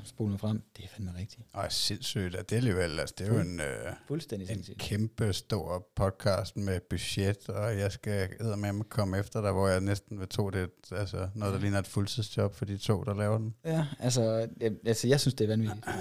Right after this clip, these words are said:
Speaker 1: Det var også meningen, Christina skulle have været dernede, men
Speaker 2: Nå.
Speaker 1: kom så ikke, fordi at, øh, der, der var en, øh, tolv-timersløber, som, øh, som var blind, som, ham vi har snakket om, øh, i den, den stolte far-podcasten der, ikke? Øhm,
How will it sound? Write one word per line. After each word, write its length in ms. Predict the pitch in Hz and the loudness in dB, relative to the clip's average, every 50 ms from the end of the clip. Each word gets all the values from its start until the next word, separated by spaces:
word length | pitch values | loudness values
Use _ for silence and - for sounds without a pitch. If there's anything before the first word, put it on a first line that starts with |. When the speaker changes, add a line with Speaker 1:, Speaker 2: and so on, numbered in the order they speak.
| 120 120 | 0 0
Speaker 1:
Det 80 | 117 | 2
var 60 | 113 117 | 2 2
også 160 | 123 123 131 | 2 2 2
meningen, 220 | 139 139 139 131 | 4 4 4 4
Christina 300 | 123 - - - 131 131 | 2 0 -2 0 0 0
skulle 180 | 127 123 - 107 107 | 0 0 -2 -2 0
have 40 | 107 | 2
været 120 | 113 110 | 2 4
dernede, 440 | 113 110 113 117 120 127 123 123 120 | 4 6 6 6 6 4 4 2 0
men 160 | - 107 104 | -4 -2 0
Speaker 2:
Nå. 160 | 104 110 120 127 | 2 4 4 4
Speaker 1:
kom 140 | 120 107 | 4 2
så 120 | - - 113 | 0 -2 -2
ikke, 160 | 110 110 - | -2 -2 -4
fordi 220 | - 107 110 107 104 | -4 -2 0 2 2
at, 160 | 98 - - | 0 0 -2
øh, 200 | 104 101 101 101 120 - - - - - - - - - - - _ - | -2 0 0 -2 -4 -8 -14 -20 -20 -20 -18 -16 -16 -16 -18 -16 _ -2
der, 100 | - - - - - | -2 -2 -2 0 4
der 60 | 117 | 6
var 140 | 113 113 110 | 6 8 8
en, 180 | 107 104 104 | 8 6 6
øh, 240 | 101 98 95 95 95 | 6 4 4 2 2
tolv-timersløber, 840 | 95 - - 123 123 123 - 117 107 98 95 - 104 101 101 107 104 107 107 - | 2 4 4 4 4 4 4 4 4 2 2 0 0 0 0 0 -2 -2 -4 -6
som, 320 | - - - 101 101 101 98 | -4 0 2 2 4 4 2
øh, 280 | 95 92 92 90 92 95 95 95 95 98 - - | 2 0 -2 -4 -4 -4 -6 -6 -8 -12 -14 -8
som 200 | - 104 101 98 | -4 -2 -2 0
var 120 | 98 95 95 - - _ | -2 -2 -4 -6 -6 _
blind, 180 | 113 120 120 - - - - - 104 120 | 4 4 4 4 2 -6 -18 -10 -2 2
som, 200 | 110 104 101 - | 4 4 4 2
ham 140 | - - 104 | 2 0 0
vi 40 | 101 | 2
har 80 | 101 | 2
snakket 300 | - - 110 110 107 98 | 4 4 6 6 4 2
om, 140 | 95 98 - - - | 2 0 -2 -4 -8
øh, 60 | - - - - - - - 104 104 107 104 107 113 - - | -8 -8 -6 -6 -8 -8 -6 -6 -6 -6 -6 -8 -8 -10 -14
i 40 | - | -18
den, 120 | 104 98 101 - - - - - | -18 -18 -18 -16 -16 -14 -10 -6
den 120 | 92 92 | -6 -4
stolte 280 | - - 101 98 98 98 | -4 -2 -2 -2 -2 -4
far-podcasten 720 | - 101 104 101 - 110 - _ - 101 104 - - 101 | -4 -6 -6 -6 -6 -8 -10 _ -18 -20 -20 -18 -18 -16
der, 60 | 98 | -16
ikke? 140 | 107 123 - _ _ _ _ _ _ - - - - - - - - _ _ _ - | -16 -16 -18 _ _ _ _ _ _ 0 0 0 -2 -10 -20 -20 -20 _ _ _ 0
Øhm, 720 | 101 95 95 98 95 95 95 95 92 92 95 92 92 - | 2 4 6 6 6 4 4 2 2 0 0 -2 -2 -4